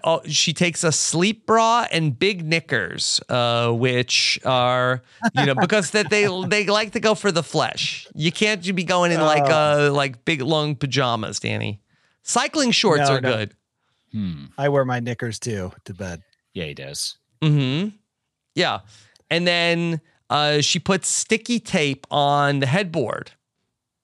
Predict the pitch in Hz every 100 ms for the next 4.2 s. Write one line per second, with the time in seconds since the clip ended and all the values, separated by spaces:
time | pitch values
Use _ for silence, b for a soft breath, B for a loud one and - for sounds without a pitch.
0 | _ _ _ 120 110 101 131 117 - 110
1 | 95 92 90 135 156 165 180 160 - 185
2 | 196 - 208 175 175 170 165 160 202 196
3 | 196 165 160 - 160 160 165 131 113 117
4 | 127 160